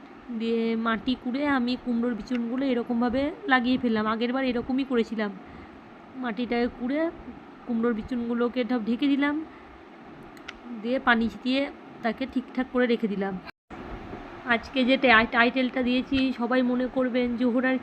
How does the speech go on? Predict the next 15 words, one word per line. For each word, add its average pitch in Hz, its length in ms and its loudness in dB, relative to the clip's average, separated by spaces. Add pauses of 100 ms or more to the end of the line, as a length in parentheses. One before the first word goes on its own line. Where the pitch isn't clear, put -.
কি 254 80 0
না 247 160 0
জানি 254 280 0
হলো, 233 300 2
জোহরা 240 340 2
কেন 233 240 -2
এরকম 240 380 2
টাইটেল 226 440 0
দিল?" 214 240 -2 (600)
টাইটেলটা 247 460 2
কি 254 140 -2
আমি 247 220 -4
কোনো 254 180 2
ভুল 240 300 0
দিয়েছি? 262 560 2